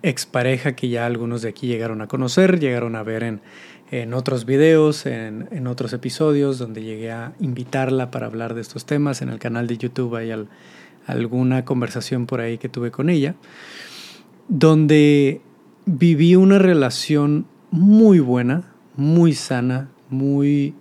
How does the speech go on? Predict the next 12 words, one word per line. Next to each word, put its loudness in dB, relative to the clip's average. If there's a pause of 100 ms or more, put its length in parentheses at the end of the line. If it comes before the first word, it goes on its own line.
(120)
que -2
me 2
aportó 0
muchísimo -2
en -6
mi -10 (720)
autoconocimiento, 0 (200)
en -2
mi -2
desarrollo 0
personal -2
para -10